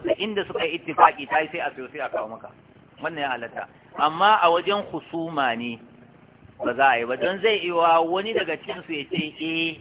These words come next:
wani kuma ya ce, "A'a." Kaga ba a tsaron da za a gama shari'an ba. Saboda haka, wani kowa da irin abun da zai kalla,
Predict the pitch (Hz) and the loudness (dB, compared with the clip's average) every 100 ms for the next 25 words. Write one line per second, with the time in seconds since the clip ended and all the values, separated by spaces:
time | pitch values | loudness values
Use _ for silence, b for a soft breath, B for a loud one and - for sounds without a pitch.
0 | - 170 170 180 175 147 147 123 123 113 | -12 -10 -10 -8 -8 -6 -2 2 2 0
1 | - - - - - - - 135 160 185 | -4 -14 -20 -20 -20 -20 -2 4 6 8
2 | 190 160 143 175 185 170 151 151 147 143 | 8 6 4 2 2 0 0 0 -2 -4
3 | 127 117 113 104 - - - - _ _ | -6 -6 -8 -10 -16 -20 -20 -20 _ _
4 | - - - _ _ - - 160 185 175 | -20 -20 -20 _ _ -20 -10 -2 4 4
5 | 180 165 180 185 190 196 185 170 170 139 | 4 2 0 0 4 6 4 -2 -4 -4
6 | 151 147 135 147 127 117 147 | -4 -6 -6 -6 -4 2 4